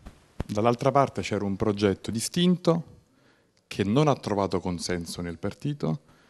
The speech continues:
e che ha visto distante le altre forze del centro-sinistra. Io sono per dire le cose in modo chiaro, non per mandarle a dire. E credo che bisogna, eh, rappresentare io per primo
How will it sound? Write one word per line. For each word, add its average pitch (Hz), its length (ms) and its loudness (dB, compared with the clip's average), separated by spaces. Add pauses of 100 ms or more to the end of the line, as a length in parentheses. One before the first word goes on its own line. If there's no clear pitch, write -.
(720)
e - 100 -12
che - 160 0
ha 104 60 4
visto 113 420 -2
distante 87 800 -2 (260)
le 101 160 -2
altre 92 280 -2
forze 87 320 -12
del 92 100 -16
centro-sinistra. - 800 -14 (640)
Io 139 160 2
sono 139 200 4
per 123 160 4
dire 123 200 -2
le 120 100 2
cose 131 300 2
in 101 80 0
modo 107 180 0
chiaro, 95 320 0
non 104 160 -2
per 90 160 -4
mandarle 87 420 -2
a 80 40 -6
dire. 80 340 -14 (1300)
E - 160 -8
credo 139 420 8
che 117 120 4
bisogna, 110 840 2
eh, 85 640 -8
rappresentare 101 760 0
io 117 160 4
per 98 180 -4
primo 87 560 -2